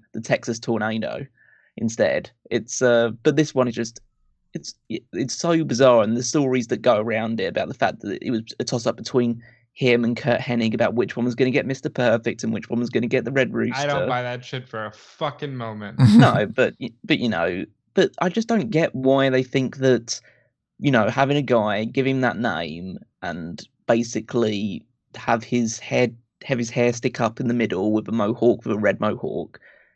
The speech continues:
Speaker 1: is, is supposed to get a guy over, or why you would persist with that for so long. Like, he, he was that character for a,
Speaker 3: Years.
Speaker 1: a number of years, yeah.
Speaker 3: 'Cause
Speaker 1: So I,
Speaker 3: that's
Speaker 1: I don't know.
Speaker 3: uh, like you said, like, there's something there.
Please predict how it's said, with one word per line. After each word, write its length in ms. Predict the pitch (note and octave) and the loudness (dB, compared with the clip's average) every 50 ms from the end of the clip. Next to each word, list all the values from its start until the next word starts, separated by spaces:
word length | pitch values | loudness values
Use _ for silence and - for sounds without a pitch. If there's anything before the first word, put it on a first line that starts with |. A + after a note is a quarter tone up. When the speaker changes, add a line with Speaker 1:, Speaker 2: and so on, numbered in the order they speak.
| _ _ - | _ _ -2
Speaker 1:
is, 160 | C#3+ C3+ - - D#3+ D3 A#2 - - - - | -2 0 0 0 0 0 0 0 -4 -4 -4
is 100 | D#3+ D3+ | -4 0
supposed 220 | - E3 D#3+ D#3 | 2 0 0 0
to 60 | - D#3+ | 0 -2
get 140 | - - | 0 0
a 40 | F#3 | 0
guy 220 | E3+ F3 E3+ E3+ F3 | 0 2 2 2 2
over, 460 | G3+ B3 B3 G3+ - - - - - - _ _ _ _ _ _ _ _ - | 2 2 2 0 -2 -2 -4 -4 -4 -6 _ _ _ _ _ _ _ _ -2
or 160 | - D#3 D#3 | 4 4 6
why 220 | D3+ D3+ D#3+ D3+ D3 | 6 6 4 4 4
you 160 | D3+ D3+ D3+ | 4 4 4
would 140 | D3 D3 D3 | 2 2 2
persist 420 | - C3+ - - G#3+ G#3+ - - - | 0 -6 -2 0 0 -2 0 0 -4
with 160 | G#2+ - - | -4 -2 0
that 200 | D2 - - - | -2 -2 -2 -4
for 80 | - | -8
so 180 | A2 - - D#2+ | -4 -2 0 0
long. 400 | D#2 D2+ B1 A1 G1+ G1+ - - - _ _ _ _ _ _ - | 0 -2 -2 -4 -4 -4 -6 -12 -16 _ _ _ _ _ _ -4
Like, 160 | - C#3 - - | -2 -2 -2 0
he, 180 | G3 - - - | -2 -4 -4 -2
he 160 | C#3+ E3+ G#3+ | 0 4 4
was 160 | A#3 A3+ F#3+ | 6 6 4
that 240 | - F3 - - - | 4 2 0 0 -4
character 520 | - - F#3 G#3 A3 - - - A2 A2 | -2 0 2 2 2 0 -2 -2 -2 -2
for 140 | A2+ - A#2+ - _ _ _ _ _ _ _ _ _ _ _ _ - | -2 -4 -10 -12 _ _ _ _ _ _ _ _ _ _ _ _ -6
a, 60 | - G2+ | -2 2
Speaker 3:
Years. 300 | C#3+ F3+ F#3+ F#3+ - - | 4 4 4 4 2 0
Speaker 1:
a 60 | D#3+ | 2
number 200 | F#3 A3 G#3 G3 | 4 4 4 4
of 100 | D3+ D#3+ | 4 4
years, 420 | A3 C#4+ F4 - - - - - - | 2 2 2 2 0 -4 -8 -4 2
yeah. 260 | F3 A#3+ G#3 A3 A3 - _ _ _ _ _ _ _ _ _ _ _ _ - | 2 2 2 2 -4 -10 _ _ _ _ _ _ _ _ _ _ _ _ 2
Speaker 3:
'Cause 160 | - F#3+ F#3 | 4 6 8
Speaker 1:
So 60 | A3 | 8
I, 60 | A3+ | 8
Speaker 3:
that's 160 | A#3 G3 F3 A3 | 8 6 6 4
Speaker 1:
I 40 | |
don't 240 | F#3 F#3 F3 E3+ D3 _ _ _ _ _ _ - | 4 4 2 0 -2 _ _ _ _ _ _ 0
know. 60 | - E3+ | 0 0
Speaker 3:
uh, 40 | D#3+ - D3+ | 2 2 4
like 260 | D3+ D3 D3+ D3 - | 6 6 8 8 6
you 80 | D#3 - | 6 6
said, 220 | - F3 C#3+ A#2 | 6 6 6 6
like, 260 | A2 G#2+ A#2+ - - _ _ - _ _ _ _ _ - | 6 4 4 2 -4 _ _ -20 _ _ _ _ _ -2
there's 520 | B2 C3+ C#3+ E3+ F#3 A3+ A#3 A3 A3+ - | 0 2 4 6 6 8 8 8 8 8
something 760 | - - - - B2+ C3+ C3 B2+ - A#2+ A2+ G#2+ - - F#2+ | 8 8 8 8 8 8 6 4 4 4 6 6 6 4 2
there. 480 | F#2+ F2+ F#2 - - - - - - | 2 4 4 4 2 2 0 -2 -4